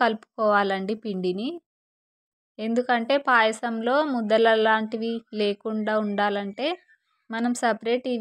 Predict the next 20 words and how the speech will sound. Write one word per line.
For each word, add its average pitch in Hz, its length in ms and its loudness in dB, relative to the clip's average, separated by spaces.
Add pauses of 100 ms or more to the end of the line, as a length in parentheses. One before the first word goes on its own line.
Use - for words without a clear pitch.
విధంగా 220 400 2 (320)
పిండిని 240 420 0
ముందే 220 260 0 (120)
కలిపి 220 240 -4 (100)
పెట్టుకున్నట్లయితే 214 920 -6 (640)
పాయసం 226 520 2
అనేది 226 260 -2 (100)
మనకు 240 220 -2 (100)
చాలా 220 260 0 (100)
మంచిగా 208 420 -4
ఉంటుందండి. 190 640 -8 (920)
చూస్తున్నారు 240 640 0
కదా 208 180 -2 (160)
వీడియోలో, 214 500 0 (760)
ఇలా 202 180 -2 (240)
ముద్దలు 226 400 -2
లేకుండా 220 460 -4 (100)
మనం 254 180 -2 (720)
సపరేట్ 226 480 -2
కలిపి 220 240 -2